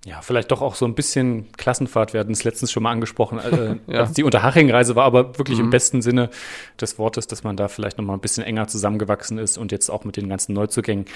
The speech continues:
Speaker 1: Wie gut denn das alles war und, ähm, das lässt sich vielleicht dann auch am Samstag so ein bisschen ablesen. Vierzehn Uhr, da geht die Mission Klassenerhalt für den H F C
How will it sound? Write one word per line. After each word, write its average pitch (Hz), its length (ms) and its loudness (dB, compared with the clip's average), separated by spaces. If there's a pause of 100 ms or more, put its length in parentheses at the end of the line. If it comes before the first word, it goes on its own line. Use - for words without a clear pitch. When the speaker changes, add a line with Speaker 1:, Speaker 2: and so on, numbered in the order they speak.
(460)
Speaker 1:
Wie 151 100 2
gut 185 460 0
denn 143 320 4
das 139 160 2
alles 135 500 0
war 135 340 4
und, 120 520 -6
ähm, 113 400 -6
das 117 220 -2
lässt 135 220 -2
sich - 140 -4
vielleicht 120 320 2
dann 117 100 2
auch 110 220 0
am 117 160 -4
Samstag 123 400 0
so - 80 -2
ein 117 60 0
bisschen 120 260 -2
ablesen. 131 540 2
Vierzehn - 480 0
Uhr, 151 200 6
da 123 140 2
geht 120 320 -2
die 127 60 0
Mission 127 260 0
Klassenerhalt 131 480 0
für - 80 -4
den 113 160 -4
H 117 60 -2
F 120 100 -4
C 127 300 4